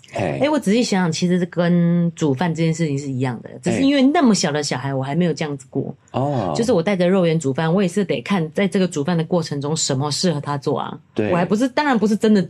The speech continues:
Speaker 2: 整，全部都丢给他煮嘛。
Speaker 1: 哎。
Speaker 2: 对。
Speaker 1: 然后，但我要补充一点嘛，就我觉得这件事情哦，
Speaker 2: 嗯。
Speaker 1: 哎，还是如果有父亲、有爸爸的参与会更好，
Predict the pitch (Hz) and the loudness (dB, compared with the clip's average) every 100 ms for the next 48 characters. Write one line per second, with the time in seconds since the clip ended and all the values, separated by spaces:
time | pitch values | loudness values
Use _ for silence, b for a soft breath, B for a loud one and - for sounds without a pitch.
0 | - 165 139 170 180 185 170 151 135 139 | -4 -6 -2 2 2 2 0 -2 -2 -4
1 | 135 127 - - 80 92 92 90 90 87 | -6 -6 -6 -4 -4 -2 -2 -2 -2 -2
2 | 85 85 85 85 87 - 127 120 117 127 | -2 -2 -2 -4 -4 -2 0 0 0 -2
3 | 95 85 92 98 - 87 87 - 71 - | 0 0 -2 -4 -6 -2 -2 -2 -4 -6
4 | - 98 - 101 120 110 104 110 - 67 | -2 0 0 0 0 0 0 -4 -4 -4
5 | 65 127 196 135 135 B B B - 110 | -2 0 0 0 -6 B B B -6 -4
6 | 101 - B - 87 92 - 107 90 85 | -4 -8 B -6 -4 -4 0 0 2 0
7 | 64 98 - 87 78 - - 98 82 - | 0 -2 0 0 0 -4 -4 -2 -2 -4
8 | 87 80 82 80 101 92 73 78 - 87 | -2 -2 -2 -2 -2 -2 -4 -6 -6 -2
9 | 87 - 78 - - - - | -2 -4 -6 -6 -8 -8 -10